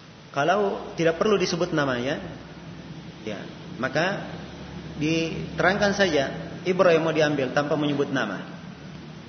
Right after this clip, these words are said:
Tapi kalau memang perlu menyebut nama, karena ada hal yang, apa, eh, dipentingkan dan diizinkan, maka tidak ada masalah, itu bukan ghibah.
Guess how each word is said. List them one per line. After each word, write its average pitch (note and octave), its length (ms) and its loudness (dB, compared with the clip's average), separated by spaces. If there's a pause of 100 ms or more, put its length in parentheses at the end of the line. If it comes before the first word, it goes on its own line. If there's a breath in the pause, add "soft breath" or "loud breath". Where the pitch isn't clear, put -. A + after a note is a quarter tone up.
Tapi B2+ 240 -2
kalau D3+ 160 2
memang F#3+ 240 4
perlu G3+ 240 2
menyebut D#3 400 0
nama, C3+ 320 0 (720)
karena C3+ 240 -2
ada C3+ 160 2
hal D#3+ 160 4
yang, C3 240 2 (800)
apa, B2+ 260 -2 (1120)
eh, A#2 320 -4 (320)
dipentingkan C#3 720 -2
dan B2 80 -2
diizinkan, C3 800 -2
maka D#3 320 -2
tidak C3+ 160 -2
ada C3 80 -2
masalah, B2 400 -4
itu - 80 -8
bukan B2+ 320 -4
ghibah. A#2+ 240 -6